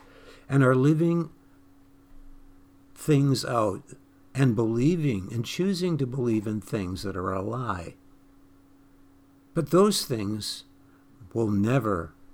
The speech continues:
bring you anything but misery in the long run.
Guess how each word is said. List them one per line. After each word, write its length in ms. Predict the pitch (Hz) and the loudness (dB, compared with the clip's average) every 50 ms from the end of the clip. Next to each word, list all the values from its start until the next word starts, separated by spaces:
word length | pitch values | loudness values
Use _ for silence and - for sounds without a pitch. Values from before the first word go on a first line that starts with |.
| - - - | -20 -20 -14
bring 540 | 95 101 107 104 104 113 120 113 101 92 92 | -10 -8 -4 0 0 2 2 2 0 -2 -2
you 320 | 90 85 82 80 78 - - - _ - - _ _ - - - - _ _ - _ _ - - - _ _ - - - _ - _ - - _ _ _ _ _ _ - - - - - _ _ - _ _ - | -4 -6 -6 -8 -12 -14 -18 -20 _ -20 -20 _ _ -20 -20 -20 -20 _ _ -20 _ _ -20 -20 -20 _ _ -20 -20 -20 _ -20 _ -20 -20 _ _ _ _ _ _ -20 -20 -20 -20 -20 _ _ -20 _ _ -8
anything 580 | 117 131 147 147 135 - - 110 101 90 87 87 | -2 0 2 2 2 0 -2 -6 -6 -6 -8 -8
but 220 | 87 92 - - | -8 -10 -8 -8
misery 560 | 92 95 98 104 113 107 92 92 87 87 87 | -8 -4 -4 -4 -4 -4 -6 -6 -6 -6 -6
in 100 | 85 85 | -6 -8
the 80 | 87 87 | -8 -8
long 320 | 85 87 87 87 92 95 | -8 -6 -6 -6 -6 -6
run. 220 | 85 78 85 98 | -8 -8 -12 -14